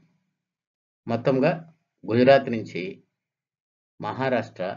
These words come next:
గోవా, కర్ణాటక, కేరళ, తమిళనాడు, ఆంధ్రప్రదేశ్, ఒడిస్సా, పశ్చిమ బెంగాల్ రాష్ట్రాలకు తీర ప్రాంతము ఉన్నదనేటువంటి విషయాన్ని గుర్తుంచుకోగలరు.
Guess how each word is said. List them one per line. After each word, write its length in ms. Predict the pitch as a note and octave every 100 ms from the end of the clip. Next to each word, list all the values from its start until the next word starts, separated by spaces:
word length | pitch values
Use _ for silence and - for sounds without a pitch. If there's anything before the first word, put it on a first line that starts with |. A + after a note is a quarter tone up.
| - _ _ _ G#2
గోవా, 400 | A2 A#2+ F2+ A2 - - _ _ _ _ _ _ _ _
కర్ణాటక, 500 | G#2+ B2 B2+ B2 - F#2 B2 - _ _ _
కేరళ, 380 | G#2+ A#2+ A#2 F#2 A2+ B2+ _ _ _
తమిళనాడు, 640 | F#2+ A#2 B2 A2 F2 F2 A#2 A#2+ _ _ -
ఆంధ్రప్రదేశ్, 720 | F#2+ B2 A#2+ G2+ F#2 A#2 B2 - _ _
ఒడిస్సా, 520 | F#2 A2 B2+ B2 F#2+ G#2 - _ _ _ G2
పశ్చిమ 260 | - B2+
బెంగాల్ 360 | A#2 G#2 G#2 G2
రాష్ట్రాలకు 520 | F#2 - F#2 E2+ E3+ G3 - _ _ _ _ _ _ _ _ _ _ -
తీర 140 | A2
ప్రాంతము 480 | A2 G#2+ F#2+ F#2+ A#2+ - - _ _ _ -
ఉన్నదనేటువంటి 680 | G2 G#2+ G#2 G2 G2 F2+ F2
విషయాన్ని 420 | - F#2+ F#2+ D3+ - - _ _ _ _ _ _
గుర్తుంచుకోగలరు. 840 | G#2+ A2 G#2 F2 - D#2+ D#2 D#2+